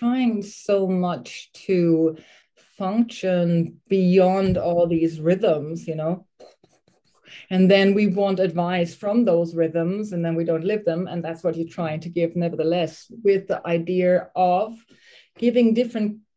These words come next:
energies in the month, um, certain colors on your conscious calendar. That's a product,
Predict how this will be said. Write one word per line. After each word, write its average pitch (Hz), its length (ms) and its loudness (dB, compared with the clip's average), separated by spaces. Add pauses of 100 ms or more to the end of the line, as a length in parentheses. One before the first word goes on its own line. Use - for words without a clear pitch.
(160)
energies 208 880 -2
in 208 240 4
the 208 80 6
month, 180 600 0 (140)
um, 180 840 2 (160)
certain 202 380 -2
colors 175 540 -4 (100)
on 170 220 0
your 160 520 2 (440)
conscious 165 560 -8
calendar. 143 640 -8
That's - 220 -18
a 165 40 -8
product, - 400 -12